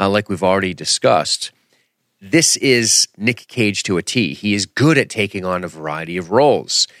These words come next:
And there is something about Nick Cage that is compelling.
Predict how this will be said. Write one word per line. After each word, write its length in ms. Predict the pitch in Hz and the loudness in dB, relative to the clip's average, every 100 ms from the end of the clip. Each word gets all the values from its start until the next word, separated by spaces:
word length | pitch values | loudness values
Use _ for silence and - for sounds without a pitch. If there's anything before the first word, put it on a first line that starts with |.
| _ _ _ | _ _ _
And 420 | 110 107 104 92 - _ - | 0 0 0 -4 -10 _ -2
there 180 | 120 127 - | 0 0 -2
is 300 | 143 151 135 | 2 2 4
something 600 | - 113 113 117 110 104 | 2 0 -2 -2 -4 -2
about 540 | 104 80 - 101 101 - | -8 -6 -2 0 0 -4
Nick 260 | 101 - | -8 -8
Cage 680 | - - 113 95 80 - - | -14 -4 0 0 -2 -4 -6
that 160 | 85 90 | -2 -4
is 160 | 90 - | -2 -4
compelling. 720 | - 82 - 85 80 - | -4 -8 -6 -4 -4 -8